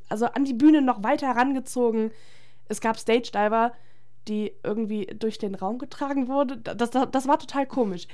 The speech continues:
Ihr müsst das, ihr müsst euch das mal so vorstellen. Da sind, da ist so eine Menge von Leuten und einer springt auf diese Leute, wie halt normal beim Stage Diven. Und irgendwie war das so, die haben, die haben den gehalten und sind dann gleichzeitig durch diesen Raum gelaufen.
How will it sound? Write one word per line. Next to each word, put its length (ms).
Ihr 100
müsst 160
das, 220
ihr 120
müsst 220
euch 100
das 160
mal 140
so 80
vorstellen. 540
Da 100
sind, 220
da 160
ist 80
so 60
eine 200
Menge 300
von 200
Leuten 420
und 200
einer 200
springt 420
auf 140
diese 220
Leute, 360
wie 120
halt 160
normal 320
beim 120
Stage 340
Diven. 400
Und 360
irgendwie 180
war 100
das 140
so, 80
die 140
haben, 260
die 140
haben 100
den 120
gehalten 440
und 120
sind 160
dann 160
gleichzeitig 800
durch 180
diesen 260
Raum 340
gelaufen. 560